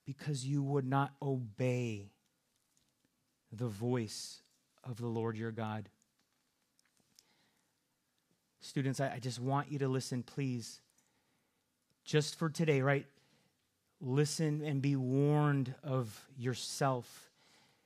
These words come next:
A natural disaster, an earthquake,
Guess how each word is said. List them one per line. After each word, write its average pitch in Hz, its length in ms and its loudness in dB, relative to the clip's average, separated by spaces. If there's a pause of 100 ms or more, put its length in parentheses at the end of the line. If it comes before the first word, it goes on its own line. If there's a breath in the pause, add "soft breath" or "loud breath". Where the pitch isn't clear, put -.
(720 soft breath)
A 139 60 -2
natural 156 420 4
disaster, 147 760 4 (480)
an 131 80 0
earthquake, 147 640 4